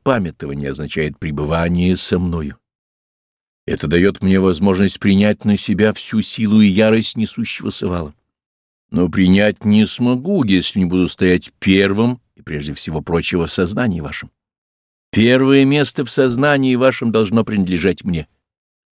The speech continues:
а потом уже всё остальное. Очень трудно меня удержать, если между мной и вами допущено что-то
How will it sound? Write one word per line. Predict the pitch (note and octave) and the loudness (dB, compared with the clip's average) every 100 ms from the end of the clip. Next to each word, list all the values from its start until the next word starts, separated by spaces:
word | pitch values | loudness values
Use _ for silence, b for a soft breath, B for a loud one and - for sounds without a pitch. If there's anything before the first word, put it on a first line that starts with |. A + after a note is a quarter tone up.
| _ | _
а | G2 | -6
потом | - G#2+ | 0 0
уже | - E2+ | 2 -2
всё | - - C#2+ | -4 -6 -6
остальное. | - - C2 C#2 _ _ _ _ _ _ _ _ _ _ _ | -8 -10 -10 -14 _ _ _ _ _ _ _ _ _ _ _
Очень | F2+ - G#2+ G2+ | -8 0 2 2
трудно | - G3 F#3 E3+ | 0 -2 0 0
меня | E3 E3 E3 | 0 2 0
удержать, | D3 C#3 A#2+ D3 B2 | 0 0 0 0 0
если | - - F2 | -4 -6 -2
между | F2 D#2+ | -2 2
мной | F#2 F#2 A2 G#2+ | 4 6 6 4
и | |
вами | F#2+ A2 G#2+ | 4 4 2
допущено | F2+ F2+ A#2 - G#2 | 0 -4 -6 -4 -4
что-то | F#2+ - - A2 G#2+ | -2 -2 0 0 0